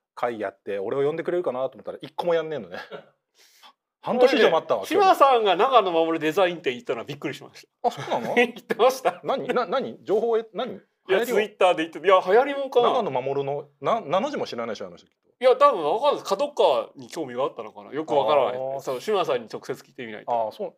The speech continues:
Speaker 2: うん。
Speaker 1: えー、俺もい-、あ、俺は長野店しか行ってないけどね。
Speaker 2: あ、そうなんですか。
Speaker 1: 忙しくて。うん。
Speaker 2: うん。
Speaker 1: ボトムズ店とか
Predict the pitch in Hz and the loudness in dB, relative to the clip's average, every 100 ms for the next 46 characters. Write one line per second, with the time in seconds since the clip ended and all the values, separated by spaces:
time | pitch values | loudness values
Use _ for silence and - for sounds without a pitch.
0 | _ - 127 127 127 - _ _ 151 190 | _ -14 -12 -10 -12 -16 _ _ -6 -4
1 | 190 190 165 _ _ - 160 - 208 269 | -6 -8 -18 _ _ -12 -12 -6 -6 -6
2 | 311 330 - _ _ _ 156 160 190 165 | -8 -8 -10 _ _ _ -6 -4 -6 -8
3 | 107 90 - 107 101 - _ - 160 294 | -12 -14 -12 -14 -14 -20 _ -6 -4 0
4 | 233 123 131 117 - - - 110 90 - | 0 0 -4 -6 -8 -12 -12 -12 -20 -20
5 | _ _ _ _ _ _ _ 131 190 202 | _ _ _ _ _ _ _ -10 -6 -8
6 | 208 165 117 117 - 104 95 90 | -6 -10 -6 -6 -2 0 0 -2